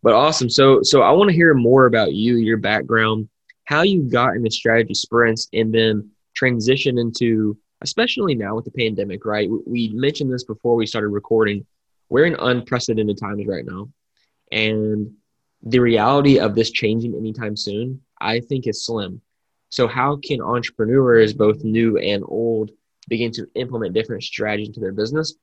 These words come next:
But first, give my audience a little brief brag-, a little brief background into who Simon actually is.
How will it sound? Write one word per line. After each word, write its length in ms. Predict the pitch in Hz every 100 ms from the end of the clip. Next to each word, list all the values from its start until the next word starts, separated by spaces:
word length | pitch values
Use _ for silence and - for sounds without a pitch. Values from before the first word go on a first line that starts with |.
| _
But 140 | 113 110
first, 300 | 180 180 -
give 120 | 135
my 120 | 131 120
audience 440 | 113 117 113 - -
a 40 |
little 340 | 113 117 113
brief 360 | 107 113 117 107 -
brag-, 420 | - 110 104 67 - _ -
a 60 |
little 200 | 120 151
brief 400 | 117 120 120 - -
background 440 | 110 90 107 104
into 220 | 101 120
who 80 | 113
Simon 380 | - 104 104 101
actually 420 | 101 - 90 76
is. 320 | 55 50 -